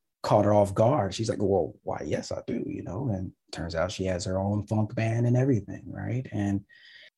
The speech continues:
economically, um, for us to both get,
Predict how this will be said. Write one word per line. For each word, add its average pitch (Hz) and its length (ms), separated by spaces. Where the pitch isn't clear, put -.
economically, 107 1040
um, 85 500
for 101 600
us 107 240
to - 120
both 98 600
get, 101 260